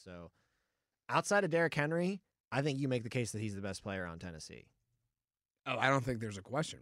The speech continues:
Speaker 2: right?
Speaker 1: Is it possible that he passes Derrick Henry soon, too, for the, the
Speaker 2: Mm,
Speaker 1: top
Speaker 2: I don't know,
Speaker 1: dog?
Speaker 2: 'cause didn't when, when we did our power rankings for
Speaker 1: He
Speaker 2: N M X,
Speaker 1: was still number one.
Speaker 2: I think he was still number one.
Speaker 1: And also, even if Henry does slow down, he's the face of that franchise until,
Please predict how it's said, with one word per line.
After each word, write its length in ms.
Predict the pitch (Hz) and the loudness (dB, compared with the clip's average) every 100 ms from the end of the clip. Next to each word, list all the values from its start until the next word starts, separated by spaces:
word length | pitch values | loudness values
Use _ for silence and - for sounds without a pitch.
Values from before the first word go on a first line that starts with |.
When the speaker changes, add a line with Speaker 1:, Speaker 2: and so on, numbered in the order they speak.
| - | -6
Speaker 2:
right? 200 | 110 139 _ _ _ _ _ - | -6 -6 _ _ _ _ _ -8
Speaker 1:
Is 100 | - | -6
it 100 | 139 | 0
possible 420 | 147 147 160 147 | 2 2 2 4
that 120 | 139 | 4
he 80 | 139 | 4
passes 400 | 131 135 139 139 | 4 2 2 2
Derrick 240 | 156 151 | 4 4
Henry 300 | 151 151 156 | 2 0 0
soon, 260 | - 165 160 | 0 0 0
too, 300 | 147 151 175 | 2 2 0
for 160 | - | -2
the, 60 | 156 | 4
the 100 | 175 | 6
Speaker 2:
Mm, 360 | 185 190 190 190 | 8 8 8 8
Speaker 1:
top 160 | 190 | 8
Speaker 2:
I 20 | 196 | 8
don't 100 | 196 | 8
know, 60 | |
Speaker 1:
dog? 340 | 196 175 151 139 | 10 8 6 4
Speaker 2:
'cause 140 | 165 | 4
didn't 320 | 139 196 220 | 6 6 6
when, 180 | 208 202 | 6 6
when 80 | 196 | 6
we 80 | 185 | 6
did 240 | 151 180 | 6 8
our 240 | 170 170 | 10 10
power 300 | 175 180 180 | 10 10 10
rankings 340 | 185 185 190 180 | 8 6 4 4
for 160 | 185 | 6
Speaker 1:
He 80 | 180 | 6
Speaker 2:
N 80 | 190 | 6
M 60 | 196 | 6
X, 60 | |
Speaker 1:
was 120 | 139 | 6
still 140 | - 123 | 6 2
number 200 | 107 101 | 2 0
one. 80 | 92 | 2
Speaker 2:
I 60 | |
think 160 | 143 196 | 4 6
he 80 | 160 | 6
was 140 | 139 | 6
still 100 | 156 | 4
number 220 | 127 110 | 4 2
one. 240 | 107 127 170 | -2 -2 0
Speaker 1:
And 360 | 156 147 139 - | 0 0 -2 -2
also, 380 | 143 151 - 139 127 | 0 2 2 0 2
even 240 | 151 147 | 0 2
if 80 | 139 | 0
Henry 300 | 139 131 123 | -2 -2 -2
does 180 | 117 113 | -2 -2
slow 220 | 127 113 | -4 -2
down, 420 | 107 110 120 123 - _ | -2 -2 -4 -6 -12 _
he's 180 | 151 113 | -6 -6
the 60 | 95 | -8
face 260 | 90 80 | -14 -14
of 60 | 82 | -16
that 160 | 67 | -18
franchise 520 | - 73 69 67 - - | -18 -16 -16 -16 -14 -16
until, 400 | 90 98 73 | -14 -14 -14